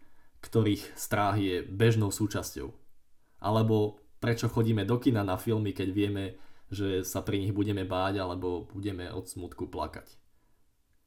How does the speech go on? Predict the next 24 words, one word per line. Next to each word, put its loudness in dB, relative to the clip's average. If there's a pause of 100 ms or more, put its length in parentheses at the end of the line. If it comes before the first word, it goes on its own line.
(180)
Strach 0
a -2
smútok -2
máme -2
väčšinou -4
na -4
opačnej -6
škále -4
hodnotenia -6
ako, -12
povedzme, -8
radosť. -10 (1700)
Prečo -4
nám -2
teda 0 (460)
niekedy 2
nevadia, -8 (320)
dokonca 0
ich 0
vyhľadávame 2
a -4
cítime -2
sa -2
dobre, -4